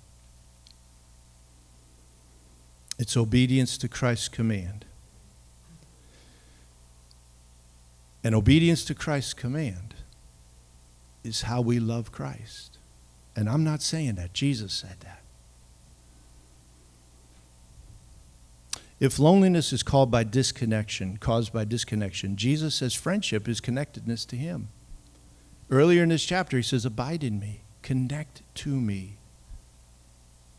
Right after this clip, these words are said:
Abide in me. And then obey me by connecting and ob-, and loving one another."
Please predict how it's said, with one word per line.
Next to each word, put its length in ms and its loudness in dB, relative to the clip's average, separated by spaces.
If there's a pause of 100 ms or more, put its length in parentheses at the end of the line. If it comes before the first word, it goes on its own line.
(800)
Abide 480 -8
in 220 -2
me. 380 -12 (2000)
And 240 0
then 580 4 (140)
obey 460 0
me 560 -2 (1400)
by 160 -4
connecting 640 0
and 80 4
ob-, 240 -2 (100)
and 180 0
loving 520 -2
one 240 -4
another." 640 -6